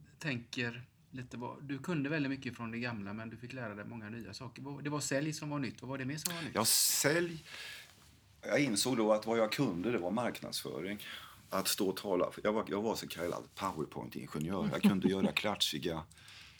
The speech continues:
Speaker 2: pitcher och jag kunde så snacka för en hel konferens med tusen pers utan
Speaker 1: Mm.
Speaker 2: problem.
Speaker 1: Det var inga konstigheter.
Speaker 2: Inga konstigheter. Jag kunde liksom ta plats och orda och verka övertygande. Men jag insåg, jag säljer ju inte. Jag står ju bara och pratar.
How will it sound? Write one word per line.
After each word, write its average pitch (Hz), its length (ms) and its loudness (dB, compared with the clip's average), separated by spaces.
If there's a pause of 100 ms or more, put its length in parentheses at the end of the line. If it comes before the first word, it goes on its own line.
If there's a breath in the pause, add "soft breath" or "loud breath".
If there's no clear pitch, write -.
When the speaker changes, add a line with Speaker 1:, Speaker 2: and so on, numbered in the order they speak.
(300 loud breath)
Speaker 2:
pitcher 80 460 2
och - 60 0
jag 78 140 0
kunde 78 200 -2
så 82 180 -2
snacka 82 460 -2
för - 140 -2
en 82 100 0
hel 78 160 -2
konferens 78 640 -4
med 73 120 -4
tusen 65 380 -2
pers - 320 -4
utan 67 320 -2
Speaker 1:
Mm. - 140 -10
Speaker 2:
problem. 73 360 -4
Speaker 1:
Det - 60 -6
var 127 60 0
inga 120 120 2
konstigheter. 110 360 0
Speaker 2:
Inga 95 140 10
konstigheter. 80 540 4
Jag 65 80 0
kunde 82 200 0
liksom 76 380 0 (220 loud breath)
ta 95 140 2
plats - 480 2
och 87 160 4
orda 82 340 0
och 80 320 -2 (260 loud breath)
verka 90 320 4
övertygande. 71 640 0
Men 82 80 -2
jag 87 60 -2
insåg, - 200 -4 (240 loud breath)
jag - 140 -8
säljer - 520 2
ju 110 100 2
inte. - 220 -4 (420)
Jag 127 120 2
står 110 200 4
ju 80 60 0
bara 101 120 -2
och - 100 -16
pratar. - 460 -6